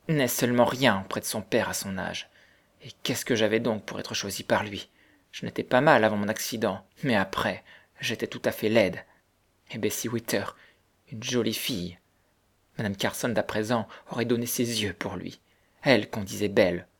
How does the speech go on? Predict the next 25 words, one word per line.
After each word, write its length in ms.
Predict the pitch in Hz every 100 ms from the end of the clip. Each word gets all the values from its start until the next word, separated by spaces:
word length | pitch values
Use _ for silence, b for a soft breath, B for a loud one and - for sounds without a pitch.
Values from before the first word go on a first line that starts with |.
| _ -
quoique 240 | 117 -
sa 120 | -
figure 600 | - 120 113 127 107 - -
ne 120 | 101
me 80 | 98
plût 140 | -
pas 140 | 117
du 120 | 101 113
tout. 260 | - 87 - b b b b _ _ -
Et 80 | 113
Carson 640 | - 104 - 143 139 110 _ _ _ _ -
n'était 180 | 117 120
pas 180 | - 120
si 200 | - 117
au-dessus 360 | 107 - -
d'elle, 360 | 104 92 90 - b b - 151
eux 120 | 113
qui 220 | - 120
aujourd'hui 640 | 113 110 104 117 127 101 - B B
sont 180 | - 95
si 220 | - -
fort 340 | - 156 127
au-dessus 240 | 104 - 98
de 100 | 110
nous. » 220 | 104